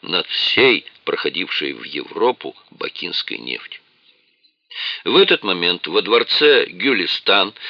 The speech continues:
сотрудники службы охраны уже готовились к приёму гостей. Дронго и Леонидов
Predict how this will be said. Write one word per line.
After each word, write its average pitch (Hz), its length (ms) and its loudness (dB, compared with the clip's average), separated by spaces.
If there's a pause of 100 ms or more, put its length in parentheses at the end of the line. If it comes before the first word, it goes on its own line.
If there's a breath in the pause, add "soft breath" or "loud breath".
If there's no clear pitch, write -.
(120 loud breath)
сотрудники 127 720 2
службы 104 500 0
охраны - 440 0
уже 92 220 -2
готовились 123 560 0
к - 120 -16
приёму 80 380 -4
гостей. - 480 -10 (400 loud breath)
Дронго 110 680 4
и 101 220 -2
Леонидов 92 560 0